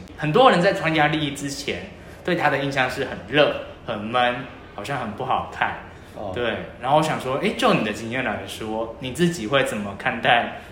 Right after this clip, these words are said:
Speaker 1: 穿压力衣的这件事情？
Speaker 2: 欸，刚开始穿的时候，当然是，如果你没，没做事的话，就还好。然后像我慢慢的就是有去工作，然后当然是压力是很热，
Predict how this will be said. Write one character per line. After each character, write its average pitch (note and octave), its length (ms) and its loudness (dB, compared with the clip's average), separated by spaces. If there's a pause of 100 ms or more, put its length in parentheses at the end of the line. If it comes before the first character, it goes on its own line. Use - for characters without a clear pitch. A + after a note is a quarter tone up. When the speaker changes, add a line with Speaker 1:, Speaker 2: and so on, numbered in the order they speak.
Speaker 1:
穿 D3 300 0
压 C#3 180 4
力 C#3 160 0
衣 B2 200 -8
的 A2+ 100 -6
这 A#2 180 -4
件 G#2+ 220 -4
事 A2+ 160 -6
情？ - 160 -10 (220)
Speaker 2:
欸， C3+ 320 2
刚 F3+ 260 6
开 F#3+ 160 10
始 B2+ 400 2 (340)
穿 E3 240 2
的 D3+ 140 2
时 C#3+ 60 4
候， D3 100 4
当 D3 160 6
然 A2+ 160 0
是， A#2+ 360 -2 (360)
如 C3+ 200 0
果 E3 100 8
你 C#3 100 8
没， B2 300 2 (120)
没 C3+ 340 2
做 D#3+ 220 6
事 D#3+ 220 0
的 A#2+ 140 2
话， A2+ 340 2 (340)
就 A#2+ 440 2
还 A2+ 240 -2
好。 F#2+ 280 -4 (440)
然 B2 100 0
后 C#3 420 6
像 D3+ 280 2
我 A#2+ 100 2
慢 D3 180 2
慢 D3 240 2
的 A#2 120 -2
就 C3+ 100 -2
是 C#3 140 -4
有 G#2 160 -2
去 A#2+ 160 -4
工 G#2+ 240 -6
作， F#2+ 260 -8 (420)
然 A#2+ 120 -6
后 A#2+ 40 -6
当 C#3+ 120 4
然 A2+ 180 2
是 B2+ 140 0
压 B2 140 2
力 B2 180 -2
是 B2+ 160 -8 (580)
很 F#2+ 140 -8
热， A2 260 -2